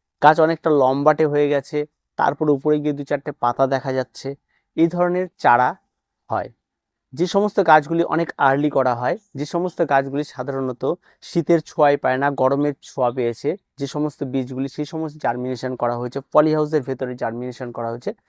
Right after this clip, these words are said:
সেই সমস্ত চারাগুলি এইরকম আপনি পাবেন। এই সমস্ত চারাগুলি যদি আপনি লাগিয়ে ফেলেন, অন্তত নভেম্বরের শেষে গিয়ে আপনি ফুল পাবেন, অনেক ফাস্ট ফুল পেয়ে যাবেন এই সমস্ত গাছগুলি, এবং এগুলি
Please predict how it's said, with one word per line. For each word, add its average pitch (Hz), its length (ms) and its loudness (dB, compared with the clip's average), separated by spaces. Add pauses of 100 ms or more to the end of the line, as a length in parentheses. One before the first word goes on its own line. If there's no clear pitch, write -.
(240)
সেই 165 200 -2
সমস্ত 175 260 -2 (140)
চারাগুলি 131 380 0 (120)
এইরকম 127 380 -4
আপনি 160 140 -10 (120)
পাবেন। 110 220 -8 (400)
এই 147 160 0
সমস্ত 196 240 0 (140)
চারাগুলি 147 420 2
যদি 160 160 -4
আপনি 165 120 -4 (120)
লাগিয়ে 120 340 -2
ফেলেন, 170 220 -2 (380)
অন্তত 175 260 -2 (140)
নভেম্বরের 156 500 0
শেষে 139 280 -6
গিয়ে 156 140 0
আপনি 147 120 -6 (120)
ফুল 123 260 -2
পাবেন, 113 200 -6 (100)
অনেক 190 140 0 (120)
ফাস্ট 185 320 2
ফুল 127 240 -6
পেয়ে 107 180 0
যাবেন 110 220 -4
এই 107 100 -12
সমস্ত 110 220 -10 (120)
গাছগুলি, 127 420 -6
এবং 131 200 -2
এগুলি 139 180 -4